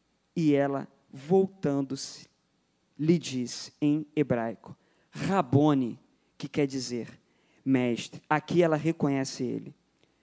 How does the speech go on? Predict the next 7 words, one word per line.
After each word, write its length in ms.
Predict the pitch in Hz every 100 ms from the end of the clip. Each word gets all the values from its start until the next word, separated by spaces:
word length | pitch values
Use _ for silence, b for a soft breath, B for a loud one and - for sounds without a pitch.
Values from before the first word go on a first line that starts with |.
| _ _ b b b
Recomendou-lhe 800 | 180 - 240 254 202 226 254 247
Jesus: 760 | 220 196 143 151 135 127 - - b
"Não 420 | - 180 190 226 269
me 140 | 254
detenha." 520 | 202 190 - 185 156 -
Outras 460 | 202 262 262 226
traduções: 840 | - 208 196 185 - 160 135 120